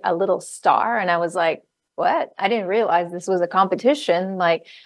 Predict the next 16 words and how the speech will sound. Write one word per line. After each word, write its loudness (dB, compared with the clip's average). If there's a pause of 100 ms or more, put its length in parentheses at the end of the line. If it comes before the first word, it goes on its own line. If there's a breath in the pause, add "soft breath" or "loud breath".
and 0
that's 2
when 0
I 0
told 0
myself, -2
"Wow, 0
I -2
can't -6
be 2
with -2
someone -2
that 2
doesn't -2
accept -2
me -2